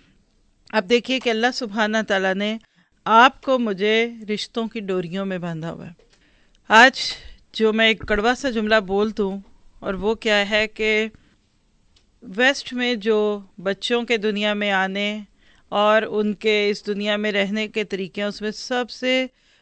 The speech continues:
बड़ी जो जंग इस्लाम के साथ है, वो जिना की है। शादी के बगैर एक बच्चा पैदा हो जाता है अगर,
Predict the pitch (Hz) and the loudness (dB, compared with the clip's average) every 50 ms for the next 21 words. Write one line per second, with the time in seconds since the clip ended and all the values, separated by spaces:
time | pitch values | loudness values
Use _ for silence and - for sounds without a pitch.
0 | _ - - 170 156 151 208 220 233 269 294 277 277 294 247 - 240 226 220 226 | _ -16 -14 -10 -2 2 4 4 4 4 2 2 0 -2 0 2 2 2 2 2
1 | 208 226 208 - - 202 185 190 202 208 196 220 220 214 - 190 180 180 - 202 | 0 -2 -4 -2 2 2 2 2 2 0 -2 -4 -4 -4 -2 -4 -4 -4 -4 -6
2 | 196 190 190 190 170 175 180 175 175 180 170 156 - 165 147 147 - - _ _ | -6 -4 -6 -6 -4 -6 -8 -6 -6 -8 -10 -10 -14 -16 -16 -16 -18 -20 _ _
3 | _ _ _ _ _ _ _ _ _ _ _ _ _ _ _ _ _ _ _ _ | _ _ _ _ _ _ _ _ _ _ _ _ _ _ _ _ _ _ _ _
4 | _ _ _ _ _ _ _ _ _ _ - - 220 214 220 202 247 233 240 247 | _ _ _ _ _ _ _ _ _ _ -6 -2 0 0 2 2 -2 -2 0 -2
5 | 214 220 196 202 208 214 220 220 220 - - 196 185 - - - 208 196 - 196 | -2 0 2 2 2 4 4 2 0 -2 -4 -6 -6 -6 -2 -4 -2 0 0 -2
6 | 185 185 202 202 196 - 196 202 190 190 185 170 160 - 185 180 175 165 156 175 | 0 0 -2 -2 -2 -2 -4 -4 -2 -2 -4 -4 -4 -4 -4 -4 -4 -4 -6 -6
7 | 180 | -8